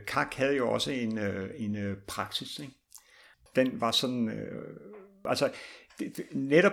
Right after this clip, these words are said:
præcis, at de kakker, der blev rekrutteret, var sådan rim-, var sådan rimelig radikale, og de var ret, øh, professionelle forstået på den måde, at de var de-, dedikerede og arbejdede fuld tid, ikke?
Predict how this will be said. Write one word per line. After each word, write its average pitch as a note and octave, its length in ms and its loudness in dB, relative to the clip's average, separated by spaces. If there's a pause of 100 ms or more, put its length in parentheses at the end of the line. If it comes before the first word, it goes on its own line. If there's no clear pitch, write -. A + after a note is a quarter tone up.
præcis, E3+ 480 0
at - 260 -4
de E3+ 160 -4
kakker, C#3+ 380 2
der C3+ 200 0
blev A2+ 500 0
rekrutteret, B2+ 800 0
var A#2+ 60 0
sådan B2+ 280 -2
rim-, B2 480 -2
var A#2 140 0
sådan C3 300 -4
rimelig B2 560 0 (440)
radikale, D3+ 760 -2
og - 200 -8
de B2+ 140 -2
var B2 180 -4
ret, A2+ 420 -4
øh, G#2+ 320 -4 (540)
professionelle B2 640 -2
forstået - 400 -2
på A2+ 60 -6
den A#2+ 160 0
måde, A#2 180 0
at - 80 -12
de A2 80 -6
var A2 60 -4
de-, A2 160 -8
dedikerede A#2 500 -4
og G2+ 200 -2
arbejdede A2 360 -8
fuld - 260 -10 (100)
tid, A#2+ 120 -6 (100)
ikke? C3 120 -18